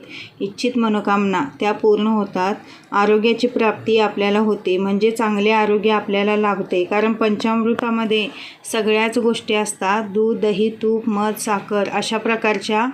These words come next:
पाच तत्वांनी हे पंचामृत बनलेलं असतं. यानंतरचा आठवा अभिषेक म्हणजे तुपाचा अभिषेक. ज्यांना तुपाचा अभिषेक करायचा असेल, त्यांनी गाईचं तूप वापरावं, ज्याला आपण साजूक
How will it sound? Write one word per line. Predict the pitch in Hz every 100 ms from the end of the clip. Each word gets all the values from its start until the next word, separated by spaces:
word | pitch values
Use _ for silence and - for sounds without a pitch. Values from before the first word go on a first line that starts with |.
| - - -
पाच | 233 240 247
तत्वांनी | 254 247 220 226 226
हे | 202 214
पंचामृत | 220 214 214 208 202 220
बनलेलं | 202 220 202 196 208
असतं. | 214 - - 185 226 262 - - -
यानंतरचा | 214 226 254 254 247 240 247
आठवा | 240 226 208 214
अभिषेक | 220 208 214 208
म्हणजे | 214 214 196 202 190 -
तुपाचा | 214 208 202 214
अभिषेक. | 208 180 - 180 196 202 - - _ _ _ - - - 214
ज्यांना | 220 214 220 233 226
तुपाचा | 247 226 214 226
अभिषेक | 220 220 233 220
करायचा | 220 208 202 220
असेल, | 220 214 - 202 160 - -
त्यांनी | 220 220 220
गाईचं | 214 208 208 220
तूप | 220 214 220
वापरावं, | 214 202 190 180 180 196 254 - - -
ज्याला | 208 202 196
आपण | 208 208 214 262 269 -
साजूक | 226 202 180 208